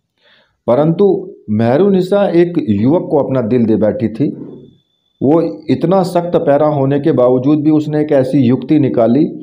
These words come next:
कि वो दो तीन घंटे अपने प्रेमी से मिल सकती थी। उसकी एक अभिन्न सहेली थी जिसका नाम नूर था। इस मामले में वो बहुत अधिक चतुर थी।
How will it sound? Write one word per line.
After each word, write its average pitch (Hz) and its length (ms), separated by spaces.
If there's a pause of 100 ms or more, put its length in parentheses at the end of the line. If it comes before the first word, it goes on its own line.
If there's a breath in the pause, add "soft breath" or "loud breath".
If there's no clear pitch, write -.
(300 loud breath)
कि 135 80
वो 160 240
दो 135 340
तीन 175 380
घंटे 123 480 (360 loud breath)
अपने 151 280
प्रेमी 131 360
से 139 160
मिल 120 160
सकती 101 340
थी। - 360 (540 soft breath)
उसकी 139 320
एक 180 220
अभिन्न 131 400
सहेली 143 520
थी - 580
जिसका 120 300
नाम 139 260
नूर 131 360
था। 127 420 (500 loud breath)
इस 180 220
मामले 147 380
में 160 120
वो 165 140
बहुत 147 300
अधिक 127 180
चतुर 123 320
थी। 113 280